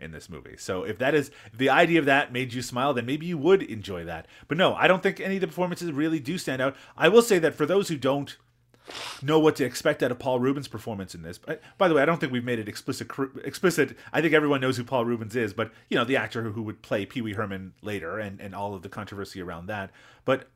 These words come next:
he, he is a terrific comedic performer, and this is sort of a proto Pee Wee to a certain extent. Not in his kind of childlike way, but in the way that Pee Wee would get annoyed a lot in his movies. And you can see those mannerisms.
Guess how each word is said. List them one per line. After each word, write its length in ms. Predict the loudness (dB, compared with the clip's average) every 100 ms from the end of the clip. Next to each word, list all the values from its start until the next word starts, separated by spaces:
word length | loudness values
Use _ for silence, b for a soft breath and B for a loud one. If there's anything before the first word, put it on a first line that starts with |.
| -14
he, 100 | -12 -10
he 180 | -6 -2
is 120 | 0
a 180 | 0 -2 _
terrific 560 | -10 0 0 0 -4 -8
comedic 320 | -10 -10 -10
performer, 480 | -12 -10 -8 -8 -10 b b -8
and 140 | -4
this 160 | -2 0
is 160 | -2
sort 240 | 2 2 4
of 60 |
a 100 | 2
proto 460 | -2 0 2 4 2
Pee 220 | -2 -4
Wee 200 | -2 -4
to 160 | -4 -4
a 60 | -2
certain 240 | -2 -2
extent. 280 | -4 -4 -6 B -2
Not 220 | 0 2
in 100 | 2
his 180 | 2 2
kind 200 | 0 -4
of 100 | -6
childlike 540 | -4 -2 0 0 -2
way, 260 | 0 -2 -2 B B
but 200 | -2 0
in 320 | 2 0 -2 -2
the 80 |
way 180 | 2 2
that 220 | 2 0
Pee 160 | -2 -2
Wee 100 | 0
would 160 | 0 0
get 220 | -2 -2
annoyed 480 | -6 -4 -2 -2 -2
a 80 | 0
lot 240 | 2 2
in 120 | -2
his 180 | -6 -4
movies. 360 | -4 -4 -6 -8 B
And 160 | -6 -6
you 160 | -6
can 140 | -6 -6
see 300 | -6 -6 0
those 240 | 2 2
mannerisms. 720 | -2 -2 0 0 0 -4 -8